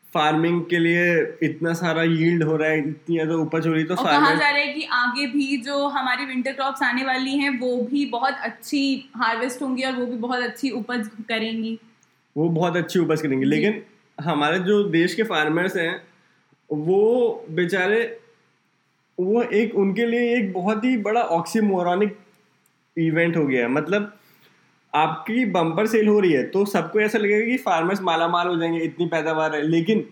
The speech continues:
Speaker 1: फार्मर्स के साथ उल्टा है। फार्मर्स की जितनी ज़्यादा पैदावार होती है, वो उतना गरीबी की तरफ मुड़ते हैं।
Speaker 2: आप मतलब इसे एक्सप्लेन कर सकते हैं कैसे, मतलब ये बात का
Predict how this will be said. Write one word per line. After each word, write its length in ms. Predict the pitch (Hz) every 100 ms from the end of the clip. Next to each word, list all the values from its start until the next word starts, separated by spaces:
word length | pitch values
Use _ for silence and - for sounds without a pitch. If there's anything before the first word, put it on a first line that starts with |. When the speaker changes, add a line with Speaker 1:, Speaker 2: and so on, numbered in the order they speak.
| - _ -
Speaker 1:
फार्मर्स 380 | 170 156 170 196
के 120 | 214
साथ 160 | 208 202
उल्टा 300 | 190 165 175
है। 280 | 143 113 - _ _ _ -
फार्मर्स 680 | 196 160 160 190 220 220 - _ _ _ -
की 160 | 220 233
जितनी 360 | 190 180 220
ज़्यादा 300 | 214 196 185
पैदावार 480 | 214 196 175 185 185
होती 260 | 180 135 131
है, 160 | 110 - _ _ 147
वो 160 | 170
उतना 260 | 175 175 190
गरीबी 420 | 175 151 147 151
की 80 | 160
तरफ 160 | 156 160
मुड़ते 400 | 143 123 - 113
हैं। 120 | - _ _ _ _ _ _ _ _ _ _ _ _ _ _ _ _ _ -
Speaker 2:
आप 380 | 233 247 240 -
मतलब 340 | 226 226 240 -
इसे 200 | 247 247
एक्सप्लेन 440 | 240 - 226 226 226
कर 100 | 240
सकते 280 | 220 202 214
हैं 120 | 214
कैसे, 400 | 226 208 208 196
मतलब 240 | 190 208 196 202
ये 120 | 208
बात 400 | 196 202 202 - _ -
का 280 | 196 202